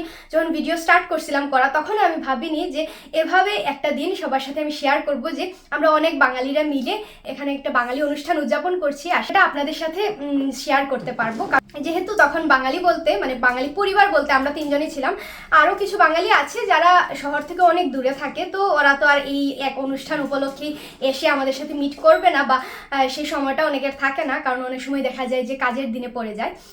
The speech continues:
তো সেই কারণেই যেহেতু আমাদের শহরে প্রায় বলতে পারেন পঁচিশ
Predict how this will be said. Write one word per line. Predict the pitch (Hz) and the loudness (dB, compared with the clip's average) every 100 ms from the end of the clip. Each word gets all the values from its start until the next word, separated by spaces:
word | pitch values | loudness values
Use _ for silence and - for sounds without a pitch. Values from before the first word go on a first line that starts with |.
| - - - - | -20 -20 -10 -4
তো | 339 349 | 0 0
সেই | 339 320 | 0 2
কারণেই | 370 403 320 415 415 | 6 6 6 0 -2
যেহেতু | 330 330 | 2 2
আমাদের | 285 285 330 | 4 2 -2
শহরে | 330 302 339 | -2 2 2
প্রায় | 349 294 330 359 - - - | 4 4 4 0 -6 -20 -6
বলতে | 277 269 302 | -2 0 2
পারেন | 311 320 330 | 4 4 2
পঁচিশ | 302 302 330 | -2 -2 -4